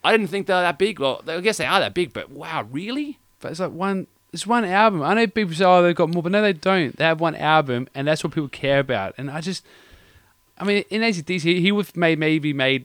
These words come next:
Speaker 2: a million, two million dollars of A C D C, but he's only
Speaker 1: Yeah.
Speaker 2: been there for, like, a couple of months.
Speaker 1: I would love
Speaker 2: Oh.
Speaker 1: to know what the other guys are making. Apparently, you know, Axl Rose owns the actual title of Guns N' Roses, so that's his brand.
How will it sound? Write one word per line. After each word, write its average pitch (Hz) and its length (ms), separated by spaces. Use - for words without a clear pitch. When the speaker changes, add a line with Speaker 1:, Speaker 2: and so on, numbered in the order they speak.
Speaker 2:
a 113 80
million, 135 300
two - 160
million 123 240
dollars 120 260
of 120 80
A 123 140
C - 140
D 123 240
C, 156 160
but 113 420
he's - 220
only 139 140
Speaker 1:
Yeah. 92 60
Speaker 2:
been 127 100
there 127 60
for, - 100
like, 113 80
a - 20
couple 123 160
of 110 80
months. 127 280
Speaker 1:
I - 80
would 208 80
love 214 260
Speaker 2:
Oh. - 40
Speaker 1:
to 208 60
know 190 160
what 170 120
the 151 60
other 143 140
guys 127 260
are - 20
making. 120 320
Apparently, 165 440
you 120 240
know, 113 60
Axl 113 280
Rose 110 300
owns 123 340
the 135 100
actual 110 300
title 110 320
of 113 80
Guns 131 240
N' 135 80
Roses, 147 320
so - 100
that's 117 260
his 107 200
brand. 104 600